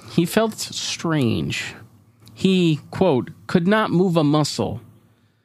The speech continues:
His, quote, "whole body was as if it was paralyzed." And he told the master that he was ill. Unconcerned about Philip, the master gave him an orange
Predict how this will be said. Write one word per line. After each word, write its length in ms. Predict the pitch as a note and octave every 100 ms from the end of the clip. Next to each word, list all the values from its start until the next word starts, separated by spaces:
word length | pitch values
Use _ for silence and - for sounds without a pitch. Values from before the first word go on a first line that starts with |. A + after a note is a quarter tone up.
| _ _ _ _ _
His, 340 | E3 E3+ C#3+ -
quote, 400 | - F#3+ D#3 -
"whole 320 | - F#3+ F3+
body 560 | C3+ D#3+ C#3 G#2+ G2+ G#2+
was 200 | B2+ C3+
as 220 | D3 C3+
if 280 | E3+ D3 -
it 120 | A#2+
was 160 | F#2 A2
paralyzed." 960 | - D3 C3 - - - - - - - - _ _ _ -
And 100 | D#3
he 80 | F3+
told 360 | - G#3+ A#3+
the 80 | B3
master 760 | A3+ F#3 B2+ A2 - G2 G2 - - _ _
that 160 | C#3+ C#3
he 140 | C3+
was 240 | D#3 C3+ A2+
ill. 400 | C3 C#3+ E2+ A2+ - - _ _ _ _ _ _ -
Unconcerned 880 | A3+ B3 A#3+ - G#3+ G#3 A#2+ G2+
about 320 | F#2 A2+ F2+
Philip, 440 | - A2 G#2 G2 -
the 100 | C#3
master 460 | D#3+ F3+ G#3+ -
gave 340 | A3+ D#3+ D#3 C3
him 200 | B2 A2+
an 160 | A2+
orange 720 | A#2 E3 D#3 G#2 G2+ A2 -